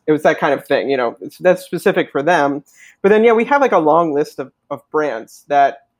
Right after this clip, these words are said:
some range from, like, incredibly small to s-, some that are very popular. And, you know, we've reached out to many of them,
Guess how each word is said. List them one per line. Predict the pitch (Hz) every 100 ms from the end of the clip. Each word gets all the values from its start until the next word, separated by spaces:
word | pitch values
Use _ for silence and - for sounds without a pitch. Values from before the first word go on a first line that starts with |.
| _ _ _
some | _ 202 208
range | 175 170 170
from, | 175 151
like, | 127 -
incredibly | 135 - 151 160 160
small | - 143 135 139 190 185
to | - 147 139 139 135
s-, | 135 _ _
some | - 170 139
that | 139
are | 135
very | 143 135 139
popular. | - 127 139 143 147 151 156 _ _ _ -
And, | 143 139 139 135 - _ _ - -
you | 160
know, | 147
we've | 147 143 _ _ _ _ _
reached | - 151 -
out | 147 139 -
to | 151 143
many | 143 160 139
of | 101
them, | 139 147 175 175